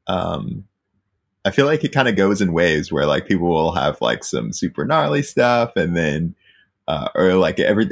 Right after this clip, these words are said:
everyone will be really flashy and then everyone will kinda chill and then flashy. Um, I think also kind of tied for that is,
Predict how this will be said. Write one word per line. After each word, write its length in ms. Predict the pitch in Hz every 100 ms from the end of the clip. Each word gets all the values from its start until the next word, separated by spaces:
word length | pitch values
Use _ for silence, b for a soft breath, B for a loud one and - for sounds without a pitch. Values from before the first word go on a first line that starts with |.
| -
everyone 280 | 110 107 98
will 100 | 92
be 140 | 95
really 200 | 90 78
flashy 800 | - 87 101 - 104 98 98 98
and 220 | - 80
then 640 | 85 80 82 82 82 82 -
everyone 260 | 85 82 80
will 80 | 78
kinda 220 | - 80
chill 680 | - 98 90 87 85 85 78
and 140 | 78
then 280 | 76 78 78 _
flashy. 580 | 80 82 - - 82 80 _ _ _ _ -
Um, 340 | - 64 64 - _ 104
I 80 |
think 280 | 104 135 - - 107
also 680 | 104 - 104 92 87 85 _ _
kind 180 | - 98
of 100 | 87 _ _ _ _ _ _
tied 260 | 90 87 85
for 100 | 87
that 240 | 80 78
is, 240 | 82 -